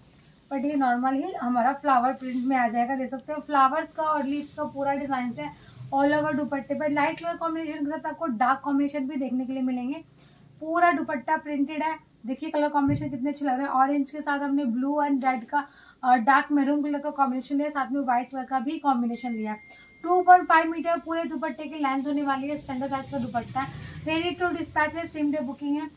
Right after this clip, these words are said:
देख सकते हैं कि बहुत साइड आपको जरी का border मिलेगा। जरी का जो border है guys, वो भी हमने simple सा यूज़ किया है, छोटा border हमने यूज़ किया गया है। चलिए हम आगे बढ़ते हैं और design combination के साथ।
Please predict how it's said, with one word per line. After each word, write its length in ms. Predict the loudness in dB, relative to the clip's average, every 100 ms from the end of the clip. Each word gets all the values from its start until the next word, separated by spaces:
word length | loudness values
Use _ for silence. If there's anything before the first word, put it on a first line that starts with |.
| -20 -20 -10
देख 120 | -8
सकते 220 | -8 -8
हैं 80 | -8
कि 80 | -4
बहुत 280 | 0 0 0
साइड 140 | 0
आपको 220 | 0 0
जरी 220 | 0 0
का 100 | 0 0
border 280 | 0 -2
मिलेगा। 320 | -2 0 4 6
जरी 240 | 6 6
का 80 | 4
जो 100 | 4
border 320 | 6 6 8
है 80 | 4
guys, 280 | 4 2 4
वो 80 | 2
भी 100 | 2
हमने 200 | 0 0
simple 440 | 0 -2 2 0
सा 220 | 2 -2 -2 _ _ _ _ _ _ -20 -18 -20 -4
यूज़ 260 | 2 2 4
किया 140 | 4
है, 60 | 6
छोटा 280 | 4 6 8
border 220 | 8 4
हमने 240 | 4 2
यूज़ 380 | 0 -2 -4 -6
किया 180 | -2 -2
गया 180 | -2 -6
है। 80 | -8 -18 -20 _ -8
चलिए 200 | -2 0
हम 100 | 2
आगे 220 | 0 0
बढ़ते 300 | -4 -4 -2
हैं 80 | 0
और 100 | 0
design 320 | 0 -2 -2
combination 440 | -2 -2 -2 -4
के 80 | -4
साथ। 160 | -4